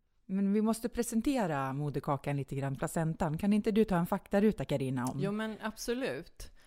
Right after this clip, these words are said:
Speaker 2: Detta tillfälliga organ som man har under graviditeten som har vuxit sig in i livmodern och som försörjer ju barnet med syre och näring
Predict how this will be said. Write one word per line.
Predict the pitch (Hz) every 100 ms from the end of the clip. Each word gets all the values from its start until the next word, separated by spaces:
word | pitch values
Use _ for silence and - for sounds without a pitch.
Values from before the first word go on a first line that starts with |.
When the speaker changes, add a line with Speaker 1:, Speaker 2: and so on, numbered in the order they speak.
| - _ -
Speaker 2:
Detta | 220 226
tillfälliga | 254 254 196 285 294 202 170 165
organ | 170 165 165 226 104 - 160
som | 156
man | 151 156
har | 226 240
under | 247 240
graviditeten | 240 247 226 233 - - - - 120 143 - _ _ -
som | - 208
har | 220
vuxit | 214 - 202
sig | - 214 202 202 - -
in | 247 254 254 240
i | - 170 160 151 147 -
livmodern | 175 175 165 202 180 127 127 -
och | - 170 - -
som | - 156 151 151
försörjer | - 175 202 208 185 147
ju | 147 147
barnet | 147 185 165 139 143 -
med | 143 139 135 -
syre | 185 165 151 147
och | 160
näring | 185 151 123 117 151